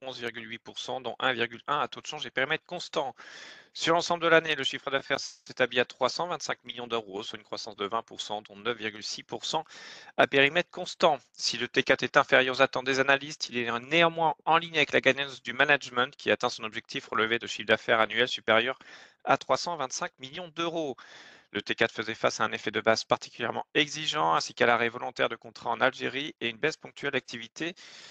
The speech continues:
cette année au Brésil. Je continue avec le groupe Réalité. Le groupe annonce des indicateurs d'activité qui mettent en avant une nette accélération du montant des actes, plus vingt pour cent au f-, à la fin du S un et des réservations à plus trente-quatre pour cent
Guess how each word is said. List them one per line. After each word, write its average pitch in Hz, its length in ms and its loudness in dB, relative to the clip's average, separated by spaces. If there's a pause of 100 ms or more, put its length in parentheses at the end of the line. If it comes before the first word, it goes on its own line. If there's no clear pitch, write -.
(120)
cette - 320 2
année 160 180 2
au 170 80 -2
Brésil. 147 640 -2 (840)
Je 117 100 -10
continue 139 400 -6
avec 135 220 2
le 143 60 -6
groupe 143 220 -16
Réalité. 160 600 4 (100)
Le 107 100 -8
groupe 107 220 -6
annonce 117 260 0
des 117 160 -6
indicateurs 117 420 -4
d'activité 113 520 -2
qui - 160 -8
mettent 117 160 -2
en 117 60 -6
avant 117 240 2
une 113 140 -8
nette 165 200 2
accélération 143 540 0
du 135 80 -20
montant 135 260 -8
des 127 220 2
actes, - 360 2 (540)
plus 151 240 -6
vingt 175 140 4
pour 165 180 -12
cent 170 220 -6
au 151 100 -10
f-, - 220 -8
à 131 100 4
la 127 120 4
fin 160 220 -4
du 143 220 -12
S - 320 0
un 147 220 4 (500)
et 117 60 -2
des 127 140 4
réservations 131 920 2
à 131 60 -4
plus - 220 -16
trente-quatre 156 420 -10
pour - 220 -18
cent 165 240 -6